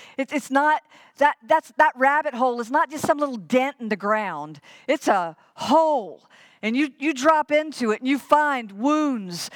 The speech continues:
and you find pain and you find stuff you've done that you've never acknowledged that you've done, and you find tons of denial. You find hurt down in there.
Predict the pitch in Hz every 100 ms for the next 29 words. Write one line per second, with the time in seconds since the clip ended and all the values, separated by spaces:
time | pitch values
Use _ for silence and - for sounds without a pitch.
0 | - - 247 294 285 302 285 269 220 294
1 | 302 294 247 180 185 - - 254 277 294
2 | 302 285 277 - - 311 311 - 285 233
3 | 285 277 262 262 302 277 294 269 269 233
4 | 254 285 302 277 214 247 - 262 220 277
5 | 277 254 269 - 349 262 - - 320 311
6 | 277 220 247 247 262 285 269 233 - -
7 | - 269 339 - 311 285 247 247 320 339
8 | - 254 233 226 214 208 180 165 156